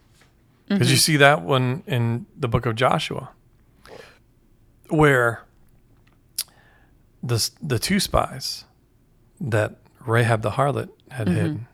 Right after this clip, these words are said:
Speaker 2: Mm-hmm. Mm-hmm.
Speaker 1: she told them flat out, "Hey, we've heard about these things." Forty years ago, they heard about it,
Speaker 2: Mm-hmm.
Speaker 1: and their hearts melted within them.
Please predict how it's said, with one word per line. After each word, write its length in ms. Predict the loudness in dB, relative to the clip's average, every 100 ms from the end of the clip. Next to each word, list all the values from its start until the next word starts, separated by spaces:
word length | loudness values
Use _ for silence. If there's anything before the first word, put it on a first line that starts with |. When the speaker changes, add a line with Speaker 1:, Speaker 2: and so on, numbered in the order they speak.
| -8
Speaker 2:
Mm-hmm. 540 | -6 -6 -10 _ -8
Mm-hmm. 160 | -6 -6 -12 _ _ _ _ _ -8
Speaker 1:
she 220 | -4 -2
told 220 | 4 4 4
them 120 | 2
flat 280 | 2 2 2
out, 260 | -2 -8 _ _ _ _ _ _
"Hey, 240 | 0 0 -2 _ _ _ -12
we've 360 | -4 0 0 2
heard 200 | 4 4
about 260 | 4 2
these 200 | 0 -4
things." 220 | -2 -4 -2
Forty 320 | 2 4 6
years 260 | 4 4
ago, 180 | 2 0
they 100 | 2
heard 200 | 2 0
about 280 | 2 0 0
it, 160 | -4 -4
Speaker 2:
Mm-hmm. 300 | -4 -2 -2
Speaker 1:
and 280 | -2 -2 -4
their 160 | -2 0
hearts 320 | 2 0 0
melted 320 | -2 -2 -2
within 340 | -2 -2 -4 -6
them. 140 | -12